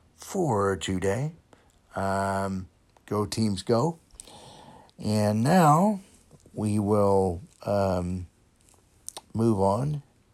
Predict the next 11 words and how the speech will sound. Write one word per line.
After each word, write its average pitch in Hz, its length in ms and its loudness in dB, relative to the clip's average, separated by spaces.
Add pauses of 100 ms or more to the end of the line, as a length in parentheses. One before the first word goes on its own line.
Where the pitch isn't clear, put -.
(140)
and 90 300 -4
I 92 100 0
will 92 200 -2
give 90 220 -6
you 95 300 -2 (540)
the 92 80 -4
information. 98 680 -4
Viol-, 104 560 0
Violet, 120 600 2
li-, 104 180 -4 (300)
bah! 143 800 10